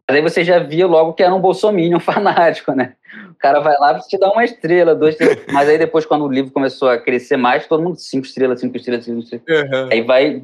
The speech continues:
Speaker 1: meio que equilibrando, né, parte dos bol-, e a-, mas aí depois, o que eu falo, foi diminuindo também, porque tem surgido tanto livro agora, né, contra o Bos-, Bolsonaro, né,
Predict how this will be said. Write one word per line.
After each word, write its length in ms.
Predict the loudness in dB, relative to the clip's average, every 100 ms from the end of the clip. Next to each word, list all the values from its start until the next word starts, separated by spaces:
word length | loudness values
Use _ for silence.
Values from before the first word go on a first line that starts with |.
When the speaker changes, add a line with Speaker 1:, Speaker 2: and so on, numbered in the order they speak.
| -2
Speaker 1:
meio 220 | 0 0
que 140 | 0 2
equilibrando, 1120 | 2 0 -2 -2 0 2 2 0 -2 -2 -6 _ _
né, 340 | -2 0 -2 -4 -2
parte 340 | 0 -2 -6 -2 0 -2 -6 -12
dos 200 | -6 -2
bol-, 200 | 0 0
e 100 | 0
a-, 120 | 0 0
mas 200 | 0 2
aí 140 | 2
depois, 420 | 0 0 0 2
o 80 | 0
que 80 | -2
eu 60 |
falo, 220 | -2 0 0
foi 100 | -2
diminuindo 340 | 0 -2 0
também, 240 | -2 -2
porque 200 | -4 -6
tem 500 | -6 -4 -4 -2 -4 -6
surgido 440 | -6 -4 -2 -2
tanto 340 | -2 -4 -2 -2
livro 600 | 0 0 -2 -2 -6 -8 _ _ _ _ _ _ _ _ _ _
agora, 420 | -2 2 2 2
né, 300 | 2 0 -2 _ _
contra 340 | -2 0 0
o 60 | 0
Bos-, 260 | -2 -2
Bolsonaro, 800 | -6 -4 -2 0 2 2 2 -2
né, 200 | -6 -8